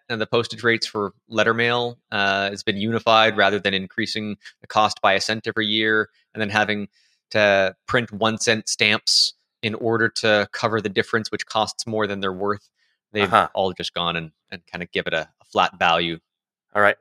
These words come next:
Speaker 2: Had I known it would be such a boring answer, I wouldn't have asked. But I was
Speaker 1: Yeah.
Speaker 2: hoping you were gonna say ten
Speaker 1: Hey,
Speaker 2: cent
Speaker 1: I
Speaker 2: stamp. The ten cent.
Speaker 1: No, it's, it's more than that. I, I
Speaker 2: Because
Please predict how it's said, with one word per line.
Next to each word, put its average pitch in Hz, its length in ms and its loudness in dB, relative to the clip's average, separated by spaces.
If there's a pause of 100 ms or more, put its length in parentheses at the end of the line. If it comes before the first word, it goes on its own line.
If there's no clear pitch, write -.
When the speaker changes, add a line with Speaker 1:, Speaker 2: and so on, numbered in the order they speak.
(100)
Speaker 2:
Had - 160 2
I 131 80 12
known 139 320 8
it 113 160 4
would 117 100 4
be 113 80 0
such 117 220 -6
a 107 60 -6
boring 104 440 4
answer, 104 380 0
I 92 60 2
wouldn't 92 240 -6
have 85 140 -4
asked. 95 380 2
But 139 380 10
I 135 100 12
was 156 140 6
Speaker 1:
Yeah. 170 80 8
Speaker 2:
hoping 156 180 2
you 127 100 4
were 139 80 8
gonna 127 100 6
say 113 200 2
ten 104 220 4
Speaker 1:
Hey, 85 80 0
Speaker 2:
cent 110 240 0
Speaker 1:
I 104 100 4
Speaker 2:
stamp. 87 200 2 (220)
The 110 80 -2
ten 113 220 0
cent. 87 240 -4 (680)
Speaker 1:
No, 98 260 2 (100)
it's, - 280 -6 (140)
it's - 400 -8
more 98 240 -2
than 87 160 -8
that. 82 240 0 (400)
I, 90 60 2
I - 40 -
Speaker 2:
Because - 20 -2